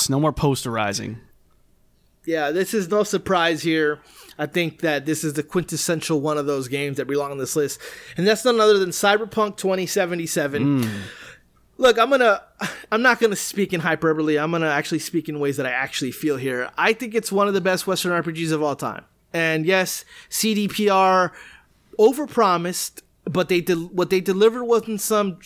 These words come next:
Speaker 1: cheap, shitty Western R P G imitation. It's among the best of its kind. It will never shake, unfortunately, its reputation. It will ever be judged by the first few months.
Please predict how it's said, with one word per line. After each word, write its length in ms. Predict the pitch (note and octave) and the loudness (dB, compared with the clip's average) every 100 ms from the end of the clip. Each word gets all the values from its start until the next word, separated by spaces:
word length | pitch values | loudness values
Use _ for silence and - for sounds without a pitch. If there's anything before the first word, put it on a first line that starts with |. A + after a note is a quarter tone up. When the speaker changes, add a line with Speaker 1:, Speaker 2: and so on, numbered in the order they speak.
| - | -8
Speaker 1:
cheap, 400 | - F#3+ F#3+ F#3 | -4 0 0 -2
shitty 680 | - - F#3 F3 E3+ E3 D#3 - - - | -2 -2 0 0 0 0 -2 -8 -20 -18
Western 440 | F#3+ F3+ F#3 - F3+ | -4 0 0 0 0
R 120 | F3 | 0
P 120 | F3 | -2
G 180 | C#3+ F3+ | -2 0
imitation. 640 | F3+ E3 E3 C#3 C#3 C3 | 0 -2 -2 -4 -4 -8
It's 280 | C3 F3+ - | -4 -2 0
among 500 | G#3+ F#3+ F#3 F#3 F3+ - - _ _ _ _ _ _ _ - | 0 2 2 0 -6 -18 -20 _ _ _ _ _ _ _ -6
the 220 | F3 F3 | 0 2
best 300 | E3+ E3 - | 2 0 0
of 100 | D3 | -4
its 120 | D3 | -4
kind. 420 | - G3 F3+ D3 - - - - - - | 0 0 0 -2 -10 -20 -20 -20 -12 2
It 140 | G#3 | 2
will 140 | A3+ A#3 | 4 0
never 420 | F#3 G#3 A3 A#3 | 4 4 4 0
shake, 480 | - G#3 G3 F#3 F#3+ | 0 2 2 0 -2
unfortunately, 640 | E3+ - F3 - F3 E3 | -4 0 -2 0 0 0
its 160 | D#3 D#3 | 0 0
reputation. 840 | D#3+ D#3+ D#3 E3 D#3 D#3 D#3+ D3 | -2 -2 -6 0 0 0 -4 -4
It 60 | C#3+ | -2
will 140 | C3+ | 0
ever 200 | D#3 F#3+ | 0 0
be 160 | F#3+ F#3 | 0 0
judged 280 | D#3+ F3 D#3+ | 2 0 0
by 80 | |
the 100 | D3+ | -2
first 300 | C#3+ E3+ E3+ | -2 -2 -2
few 160 | - F3 | -2 -4
months. 500 | D#3+ D3+ D3 - - | -2 -2 -2 -4 -6